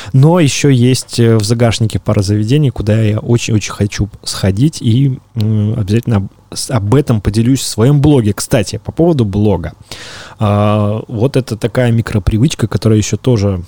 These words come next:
закрепилась. Хм, так получается, у меня даже по привычкам всё как бы не совсем уж плохо, потому что где-то фифти-фифти, э, что-то получилось, а что-то нет. В общем, в блог у меня получилось писать каждый день,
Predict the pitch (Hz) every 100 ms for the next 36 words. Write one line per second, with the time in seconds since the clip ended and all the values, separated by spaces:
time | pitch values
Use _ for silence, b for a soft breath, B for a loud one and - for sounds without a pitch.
0 | - 110 107 - 107 - 117 170 220 -
1 | _ _ _ _ _ _ _ _ _ 180
2 | 196 107 90 104 - 117 120 151 165 160
3 | 156 151 139 139 139 - 127 127 196 -
4 | 113 - - 107 110 104 110 101 110 120
5 | 110 113 113 117 117 - 123 - 117 117
6 | - 139 113 104 - - 107 - 104 104
7 | 101 B B B B B 117 117 - 143
8 | 131 139 - 113 - 95 98 - 107 104
9 | - 127 120 - 120 - 160 131 113 -
10 | 120 - 117 98 110 135 151 - 120 107
11 | 127 151 - 117 113 123 139 - 117 110
12 | - 117 - 110 - 123 110 104 98 98
13 | 117 185